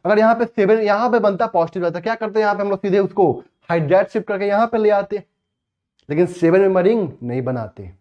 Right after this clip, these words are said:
क्लियर है यहाँ तक? वहाँ पे क्या करते हैं हम लोग, रीअरेंज कर देते हैं उस कार्बोकेटायन को, वन डिग्री वाले कार्बोकेटायन को। कुछ नहीं करना है, सिंपल,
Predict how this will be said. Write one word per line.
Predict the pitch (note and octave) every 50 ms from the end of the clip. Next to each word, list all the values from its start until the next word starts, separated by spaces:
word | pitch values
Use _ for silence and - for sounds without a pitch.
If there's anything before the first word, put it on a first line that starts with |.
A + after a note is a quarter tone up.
| _ _ _ _ _ _ _ _ _ _ _
क्लियर | C#3 C3+ C#3+ D3+
है | D#3+
यहाँ | D#3 D3+ D3
तक? | D#3 F#3+ G3 F#3 _ _ _ _ _ _
वहाँ | C#3 D3 D3
पे | D#3+ D#3
क्या | F3+ F3+
करते | F3+ F#3 F3 E3+ F3 F3
हैं | F3
हम | F3+
लोग, | F#3 G#3 A#3+ A#3 F#3+ C#3
रीअरेंज | C3 C#3 D3 D3+ C#3+ C#3+ C#3+ E3 G3+ B3 C4 G#3+
कर | F#3+ - E3 D3+
देते | C#3+ C3+ C3+ B2 - D3
हैं | D#3 D#3+
उस | D#3 -
कार्बोकेटायन | - - B2 B2 C3 B2+ B2 B2+ B2 - A2 G#2+ A2 A2
को, | G#2+ - D#3+ E3+ F3+ F#3 F#3+ F#3 - _ _ _ _ _ _ _ _
वन | A#2+ B2 C#3 D3+ D#3+ D#3+ D3+
डिग्री | D3+ C#3 D3 D3+
वाले | C#3+ C#3+ C#3 D3 F#3+ B3+ B3+ - -
कार्बोकेटायन | - C3 B2 C3 A#2+ A#2 A2+ A2+ G#2+ G#2 G2+ G2
को। | F#2 A2 A2 G#2+ - - - _ _ _ _ -
कुछ | C4+ B3 -
नहीं | C4 B3
करना | A3+ C4 A#3+ A#3+
है, | B3 A#3+ B3
सिंपल, | B3 A#3 G#3+ G3 G#3+ E3+ C#3+